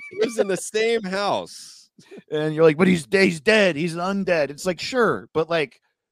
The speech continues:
Speaker 2: you should be telling Interpol, and, like,
Speaker 1: Yeah.
Speaker 2: every cop should know."
Speaker 1: How,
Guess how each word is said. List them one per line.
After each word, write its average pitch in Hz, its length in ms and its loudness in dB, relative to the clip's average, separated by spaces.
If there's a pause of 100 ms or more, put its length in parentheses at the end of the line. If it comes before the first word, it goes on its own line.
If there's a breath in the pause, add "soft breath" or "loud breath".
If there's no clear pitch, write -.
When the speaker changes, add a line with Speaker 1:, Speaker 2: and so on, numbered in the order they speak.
(200)
Speaker 2:
you 196 160 0
should 226 100 -8
be 226 60 -2
telling 185 400 0
Interpol, 220 920 2
and, 160 160 0
like, 143 200 -2
Speaker 1:
Yeah. 143 220 2
Speaker 2:
every 214 200 -6
cop 170 300 -4
should 120 220 -6
know." 123 260 -2
Speaker 1:
How, 208 200 0